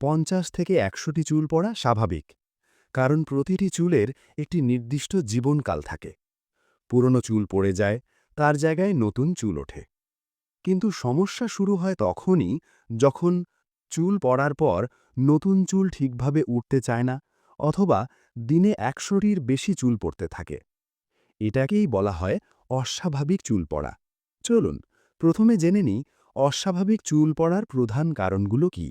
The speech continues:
চুল পড়ার পেছনে সাধারণত একাধিক কারণ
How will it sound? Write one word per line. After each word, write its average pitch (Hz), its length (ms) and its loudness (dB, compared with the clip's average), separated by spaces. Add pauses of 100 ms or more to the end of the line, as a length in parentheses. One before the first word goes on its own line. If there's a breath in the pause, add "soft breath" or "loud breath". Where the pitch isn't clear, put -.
(720)
চুল 185 240 4
পড়ার 214 280 2
পেছনে 156 460 2 (340)
সাধারণত 170 580 0 (160)
একাধিক 151 540 -2
কারণ 104 300 0